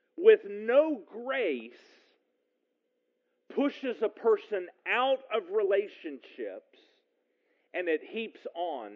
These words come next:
the guilt, and it heaps on the shame. But grace with no truth,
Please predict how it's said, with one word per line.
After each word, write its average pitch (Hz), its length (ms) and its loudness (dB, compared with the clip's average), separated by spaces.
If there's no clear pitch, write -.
the 131 100 0
guilt, 135 340 0
and 113 80 -12
it 120 140 -8
heaps 127 320 -10
on 107 180 -10
the 104 80 -12
shame. 87 280 -16
But 143 320 -4
grace 139 600 -2
with 139 240 0
no 139 280 -4
truth, 254 360 -8